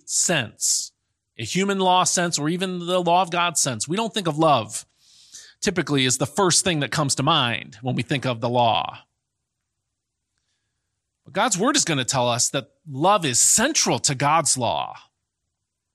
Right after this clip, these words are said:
And if we do not understand that, we will not only understand the meaning behind God's law,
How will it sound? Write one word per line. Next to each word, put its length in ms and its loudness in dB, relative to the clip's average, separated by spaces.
And 80 -8
if 80 -8
we 80 -2
do 140 -2
not 200 4
understand 640 2
that, 560 0
we 120 4
will 100 4
not 220 4
only 220 4
understand 640 2
the 80 0
meaning 400 4
behind 340 2
God's 320 2
law, 480 4